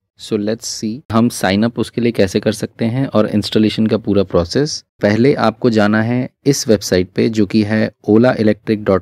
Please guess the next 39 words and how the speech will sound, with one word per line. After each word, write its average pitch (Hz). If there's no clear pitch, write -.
com 104
slash 107
move 98
O 90
S। -
यहाँ 107
पे 131
जाके 120
आप 110
अपना 113
फ़ोन 104
नंबर 104
एंटर 110
करिए, 120
ओटीपी 131
एंटर 117
करिए 110
and 107
then 127
आपके 131
पास 127
ये 123
मैसेज 117
आ 113
जाएगा 117
कि 117
you 110
are 113
added 113
to 120
the 110
wait 104
list 120
for 107
move 104
O 107
S -
four 95
beta। 90